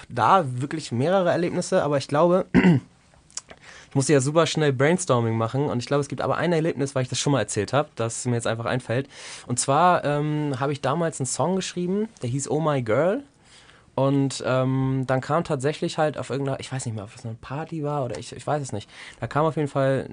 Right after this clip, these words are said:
ein, ein, ein Typ zu mir und der sagte, dass das der Song, ähm, wäre, mit dem er sich mit seiner Verlobten verlobt hat und, also wie, das ist deren Song und den haben sie auch auf der Hochzeit gespielt und so und dazu sind sie zusammengekommen. Und ich häng da so, „Oh krass, Alter, ihr habt irgendwie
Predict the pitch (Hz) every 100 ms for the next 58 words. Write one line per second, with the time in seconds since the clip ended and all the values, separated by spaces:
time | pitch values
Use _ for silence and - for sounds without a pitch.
0 | - - 131 127 107 120 - 113 113 110
1 | - 107 - 185 170 135 131 135 139 147
2 | 139 - - - - 120 127 123 117 107
3 | - - 165 202 254 - - 131 131 127
4 | 123 139 147 127 131 135 127 123 - 123
5 | 120 117 107 - 117 107 151 165 - 139
6 | - 127 143 139 110 117 - _ _ _
7 | _ _ 117 117 - - - 117 113 120
8 | 120 110 120 123 135 143 135 - 131 123
9 | 104 107 120 123 120 110 117 117 143 -
10 | 135 127 - - 131 131 120 120 113 123
11 | 127 110 113 131 - 123 123 123 - 110
12 | 135 139 - 135 135 - - - - -
13 | 101 110 - - - 127 123 110 110 107
14 | 160 170 87 101 101 110 117 120 127 127
15 | 127 123